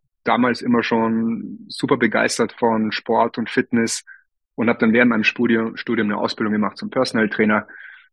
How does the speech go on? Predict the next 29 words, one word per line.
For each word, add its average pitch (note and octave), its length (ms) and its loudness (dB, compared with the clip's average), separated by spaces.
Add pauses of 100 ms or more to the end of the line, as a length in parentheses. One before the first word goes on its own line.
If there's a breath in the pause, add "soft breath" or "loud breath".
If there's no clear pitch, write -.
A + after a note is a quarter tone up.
(160)
War G#2+ 140 2
dann A2+ 100 4
immer D#3 320 6
eigentlich G#2+ 540 0
jahrelang, A#2 480 2
sechzehn A2+ 340 -4
Jahre A2+ 220 0
lang G#2+ 180 -2
war G2+ 100 -4
ich G#2 60 -6
insgesamt G#2+ 420 -6
Personal G#2 440 0
Trainer G2+ 560 -2
und G#2 360 -2
habe A2 140 2
aber A2 140 4
da G#2 160 0
schnell A2 260 -2
gemerkt, G#2 480 0 (120)
äh, G2+ 200 -4 (260)
dass - 280 -8
ich - 280 -10 (200)
allein G#2+ 520 2
mit A2 280 -2 (260)
Training A#2+ 320 6
oder G#2+ 160 6
Bewegung A#2+ 560 4 (880 loud breath)
viele F3 280 4
der C#3+ 360 0